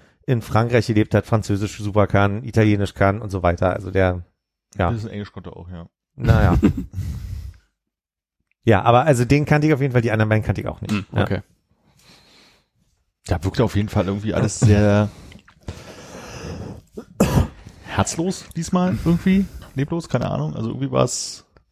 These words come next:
Speaker 3: Ja.
Speaker 1: Fandst du?
Speaker 2: Ja, ich fand, es war, war eher so eine, so eine langweilige Z-D-F-Abendveranstaltung diesmal.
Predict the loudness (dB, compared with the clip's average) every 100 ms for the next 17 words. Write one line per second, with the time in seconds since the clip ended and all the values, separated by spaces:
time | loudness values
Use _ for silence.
0 | _ -12 -12 -10 -6 2 6 6 6 4
1 | 2 2 0 -4 -2 4 4 4 2 4
2 | 4 4 4 2 2 0 -2 -2 -2 -6
3 | -10 -8 -8 -8 -12 -10 -8 -6 -6 -8
4 | -6 -6 -8 -8 -8 -8 -10 -8 -10 -12
5 | -14 -12 -12